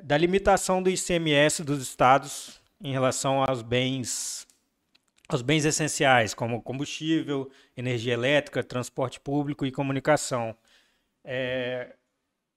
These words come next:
o I C M S em dois mil e vinte e um, a gente vem que, a gente vê que bateu recorde, os estados arrecadaram recorde, né?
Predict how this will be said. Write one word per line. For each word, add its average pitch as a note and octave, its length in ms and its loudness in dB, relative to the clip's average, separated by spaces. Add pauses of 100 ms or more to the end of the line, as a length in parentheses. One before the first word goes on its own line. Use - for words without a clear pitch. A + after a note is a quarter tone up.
(260)
o G#3+ 240 -8
I G#3 60 -8
C - 160 -4
M F3+ 200 0
S D#3+ 320 4
em C#3+ 60 -2
dois C#3+ 140 4
mil D3+ 120 0
e - 20 0
vinte D#3 220 0
e D3 60 -2
um, D#3+ 140 0
a D3+ 60 2
gente D3 220 -2
vem C#3+ 240 0
que, E3 340 -2
a B2 80 0
gente C3 240 -6
vê C3 280 0
que D#3 560 -8
bateu D3 280 2
recorde, E3 500 2
os B2+ 100 -8
estados D#3 500 0 (760)
arrecadaram C3+ 1000 -2
recorde, B2 540 0
né? B2+ 200 -4